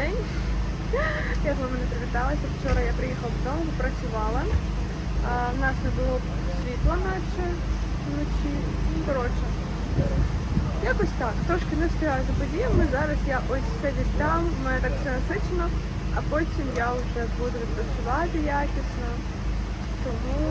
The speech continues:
Зараз потрібно було дізнатися, буде дізнатися, як в метро ходить. Отак от. Купили в подорож рюкзачок такий гарненький.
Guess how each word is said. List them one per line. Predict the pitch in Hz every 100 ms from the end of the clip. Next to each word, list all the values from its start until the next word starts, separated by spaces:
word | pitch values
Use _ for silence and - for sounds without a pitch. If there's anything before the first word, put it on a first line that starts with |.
| 311 339 - -
Зараз | 254 254 262 254 247 -
потрібно | 262 269 247 240
було | 226 233 220
дізнатися, | - 185 185 180 - - -
буде | 254 -
дізнатися, | - 269 - - 247 240 247 240 208 - - 247
як | 262
в | -
метро | 247 240 - -
ходить. | 202 - 165 180 190 - - -
Отак | 170 175 -
от. | - - - - - - - - - - - - - - - - -
Купили | 294 320 330 339 302 285
в | 294 285 -
подорож | 302 330 294 277 277 -
рюкзачок | 277 262 285 - 285 359 -
такий | 311 294 294 285
гарненький. | 277 277 269 269 - 262